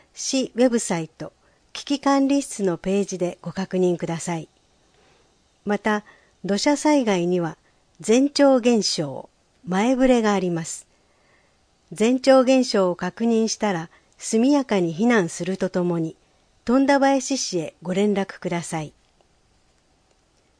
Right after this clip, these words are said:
崖崩れとは、地面に染み込んだ雨水などが土の抵抗力を弱め、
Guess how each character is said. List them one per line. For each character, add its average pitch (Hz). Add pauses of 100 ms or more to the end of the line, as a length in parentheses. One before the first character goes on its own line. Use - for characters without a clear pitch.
崖 214
崩 254
れ 156
と 170
は、 147 (760)
地 196
面 269
に 202
染 220
み 247
込 247
ん 208
だ 175
雨 226
水 233
な 185
ど 170
が 151 (220)
土 -
の 262
抵 254
抗 277
力 185
を 160
弱 175
め、 151